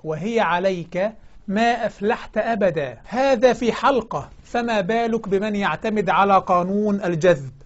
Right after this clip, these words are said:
والين واليانج وشحن الشكرات والعلاج بالطاقة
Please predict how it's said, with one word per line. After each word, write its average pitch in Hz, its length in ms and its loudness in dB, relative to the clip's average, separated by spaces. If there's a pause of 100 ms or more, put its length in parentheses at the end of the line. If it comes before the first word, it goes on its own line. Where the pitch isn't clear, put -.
(160)
والين 180 500 2
واليانج 160 540 0 (240)
وشحن 190 440 -2
الشكرات 165 640 -2 (120)
والعلاج 185 540 2
بالطاقة 175 640 -4